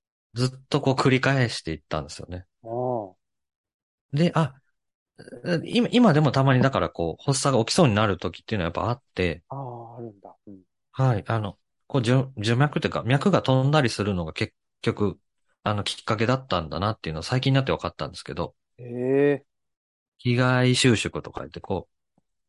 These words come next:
Speaker 1: あの、自律神経乱れると結構脈が飛ぶんですけど、
Speaker 2: うん。
Speaker 1: それをきっかけに、あ、心臓がなんかどうかなるんじゃないかな、みたいな、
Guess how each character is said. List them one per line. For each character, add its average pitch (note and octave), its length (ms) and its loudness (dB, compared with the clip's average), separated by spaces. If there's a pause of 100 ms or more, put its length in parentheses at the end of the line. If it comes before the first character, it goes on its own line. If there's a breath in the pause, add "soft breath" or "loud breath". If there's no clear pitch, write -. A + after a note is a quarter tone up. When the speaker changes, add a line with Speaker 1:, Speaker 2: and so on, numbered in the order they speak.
(180)
Speaker 1:
あ A2+ 120 -4
の、 G#2 100 -4
自 C3 140 2
律 D3+ 140 2
神 D3 140 2
経 G2+ 120 0
乱 F#2+ 360 0 (120)
れ G2+ 140 -2
る E2 120 -6
と F2+ 100 -10
結 - 280 -6
構 D#2+ 120 -6
脈 G2 220 -4
が F2+ 80 -2
飛 A#2 160 0
ぶ B2 80 2
ん F2+ 40 -4
で C#2+ 60 -4
す - 120 -12
け E2 100 -12
ど、 F2 200 -8 (140)
Speaker 2:
う B2 60 -18
ん。 A2 140 -14 (440)
Speaker 1:
そ - 240 0
れ D#3+ 160 4
を E3+ 240 -2
き - 160 -10
っ - 40 -20
か C3 120 0
け C3 100 0
に、 G#2 40 0
あ、 C#3 100 4
心 D#3 200 4
臓 D#3+ 100 6
が D#3 100 4
な D3+ 80 4
ん - 20 4
か F#2 120 0
ど G#2 160 0
う F2+ 60 -8
か E2 120 -4
な F2 140 0
る E2 100 -2
ん D2+ 40 -8
じ D2+ 60 -8
ゃ D2+ 40 -4
な D2 100 -6
い D#2+ 60 -12
か - 140 -8
な、 D#3+ 120 4
み C3+ 140 2
た D2+ 100 -2
い E2 60 -10
な、 C3 220 -2